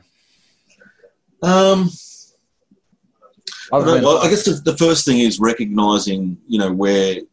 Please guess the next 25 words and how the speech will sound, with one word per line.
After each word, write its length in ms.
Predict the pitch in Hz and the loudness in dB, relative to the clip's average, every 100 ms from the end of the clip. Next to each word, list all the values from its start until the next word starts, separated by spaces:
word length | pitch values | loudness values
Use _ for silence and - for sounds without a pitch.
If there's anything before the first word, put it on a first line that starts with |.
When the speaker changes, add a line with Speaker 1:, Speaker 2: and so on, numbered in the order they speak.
| _ _ _ - | _ _ _ -6
Speaker 1:
your 260 | 117 98 | -2 -2
strengths 420 | 85 - 101 95 98 | -2 -4 -4 -2 -2
are 240 | 98 104 | -2 -2
and 100 | 92 | -4
where 140 | 92 90 | -4 -4
they're 160 | 87 | -4
not. 280 | 90 113 - _ _ _ _ - | -4 -6 -8 _ _ _ _ -10
And 160 | 98 98 | -6 -4
so 460 | 110 98 95 92 - | 0 2 0 -2 -8
obviously, 680 | 101 101 98 95 87 85 - - | -6 -4 -4 -4 -4 -4 -8 -10
um, 340 | 90 85 87 _ _ 110 | -8 -8 -10 _ _ -6
yeah, 220 | 117 - - _ - | -6 -6 -12 _ -4
play 180 | 107 101 | -2 -2
to 60 | |
your 120 | 92 | -2
strengths, 600 | 87 - 104 104 - - - | -6 -4 -2 -2 -6 -10 -8
um, 340 | 92 90 90 - _ _ - | -6 -4 -6 -8 _ _ -10
find 460 | - 107 104 95 - _ _ | -2 0 0 -4 -10 _ _
people 320 | 104 90 92 | -8 -6 -8
to 140 | 87 - | -10 -10
fill 160 | - 90 | -6 -4
the 80 | 87 | -4
gaps 460 | 95 92 - - | -2 -2 -4 -8
where 120 | 98 90 | -4 -4
you're, 520 | 87 92 90 90 | -4 -4 -2 -4